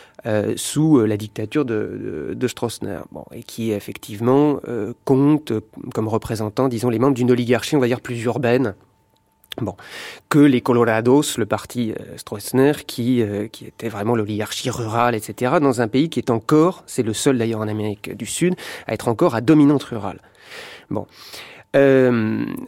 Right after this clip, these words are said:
Fernando Lugo, euh, n'a jamais pu entreprendre la réforme agraire qu'il aurait souhaitée.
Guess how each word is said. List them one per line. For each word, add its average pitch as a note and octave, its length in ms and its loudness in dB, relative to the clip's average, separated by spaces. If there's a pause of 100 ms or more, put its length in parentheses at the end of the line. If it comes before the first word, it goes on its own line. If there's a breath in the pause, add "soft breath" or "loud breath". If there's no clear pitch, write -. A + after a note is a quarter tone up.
(460)
Fernando E3+ 440 6
Lugo, D3 720 6
euh, A2+ 560 4
n'a A#2+ 180 4
jamais C3+ 320 6
pu D#3+ 360 0
entreprendre C3 580 2
la A2 120 0
réforme A2 380 -2
agraire G#2+ 460 -2
qu'il G#2 180 -8
aurait F#2+ 160 -10
souhaitée. E3+ 600 4